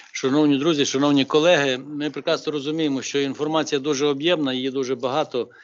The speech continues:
і, мабуть, вам її дуже важко зараз і всю осмислити, і переоцінити.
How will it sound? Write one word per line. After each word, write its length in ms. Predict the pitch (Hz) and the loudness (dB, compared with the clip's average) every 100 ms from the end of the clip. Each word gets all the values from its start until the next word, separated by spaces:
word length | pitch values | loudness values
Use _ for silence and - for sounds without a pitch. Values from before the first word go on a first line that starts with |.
| - _ _ - | -20 _ _ -4
і, 60 | |
мабуть, 320 | 135 143 135 123 | -2 0 0 -2
вам 340 | 143 135 127 | -2 -2 -4
її 200 | 127 139 | -2 -2
дуже 220 | 131 135 | 0 0
важко 340 | 143 151 - 117 | 0 -2 -4 -4
зараз 420 | 131 120 110 - | -4 -4 -6 -8
і 160 | 131 120 | -6 -6
всю 300 | 107 139 127 | -6 -6 -4
осмислити, 580 | - 151 131 131 120 | -2 -2 -2 -4 -2
і 40 | 123 | -2
переоцінити. 800 | 131 127 120 151 165 185 156 | -2 -4 -2 -2 -2 -2 -2